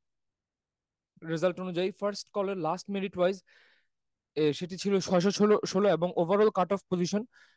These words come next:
লাস্ট কলের লাস্ট মেরিট ছিল ছয়শো বাহান্ন। সিভিল ইঞ্জিনিয়ারিং এর ক্ষেত্রে ফার্স্ট কলের লাস্ট মেরিট ছিল আটশো সাতাইশ এবং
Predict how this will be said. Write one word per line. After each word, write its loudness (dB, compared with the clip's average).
লাস্ট 0
কলের 2
লাস্ট 2
মেরিট 2
ছিল 0
ছয়শো 2
বাহান্ন। 0
সিভিল -2
ইঞ্জিনিয়ারিং 2
এর 2
ক্ষেত্রে -2
ফার্স্ট 0
কলের 4
লাস্ট 2
মেরিট 2
ছিল 0
আটশো -2
সাতাইশ -4
এবং 2